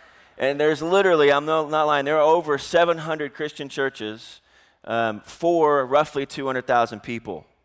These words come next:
all right? Uh, if you connect that to Utah County, Utah County has half a million people and, like, thirty,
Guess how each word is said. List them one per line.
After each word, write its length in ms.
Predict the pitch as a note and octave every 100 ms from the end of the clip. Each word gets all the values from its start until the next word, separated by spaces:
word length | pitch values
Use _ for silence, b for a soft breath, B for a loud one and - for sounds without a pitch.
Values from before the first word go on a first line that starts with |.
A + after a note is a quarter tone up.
| _ b b b b
all 40 | G#2
right? 300 | G#2+ A#2+ - b b b
Uh, 60 | A#2
if 140 | B2
you 80 | C3
connect 300 | D#3+ D#3 D#3
that 140 | D3 C3
to 60 |
Utah 360 | A#2+ D#3+ D#3 C#3
County, 280 | C#3+ C3 B2+
Utah 300 | C#3 C#3+ C3+
County 280 | C#3 C3
has 200 | B2+ A#2+
half 240 | C#3 B2 A#2+
a 20 |
million 220 | B2 A#2+
people 480 | B2 A#2+ A#2+ A2+ G#2 B B _
and, 240 | G#2+ G2+ G2
like, 180 | F#2+
thirty, 380 | - A#2 G#2+ E2